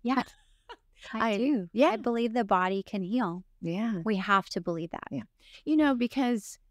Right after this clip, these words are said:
Speaker 2: I go there. I go
Speaker 1: Yeah.
Speaker 2: there of, I mean, eh, people know I work out, I eat very well.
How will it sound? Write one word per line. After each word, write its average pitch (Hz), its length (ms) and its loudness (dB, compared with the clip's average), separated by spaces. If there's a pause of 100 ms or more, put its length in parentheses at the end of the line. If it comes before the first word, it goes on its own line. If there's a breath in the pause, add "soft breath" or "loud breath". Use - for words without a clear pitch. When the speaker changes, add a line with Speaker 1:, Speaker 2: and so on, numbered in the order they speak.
(260)
Speaker 2:
I 214 100 0
go 214 260 2
there. - 380 -4 (160)
I 190 160 0
go 202 320 0
Speaker 1:
Yeah. 196 240 0
Speaker 2:
there 165 500 -2
of, 151 400 -4 (960)
I 220 60 2
mean, 226 240 4 (1040)
eh, - 80 -2 (220)
people 233 260 -2
know 135 280 -6
I 240 140 0
work 208 300 -2
out, 170 320 -2
I 208 140 -4
eat - 440 -8 (240)
very 190 420 2
well. 147 480 -6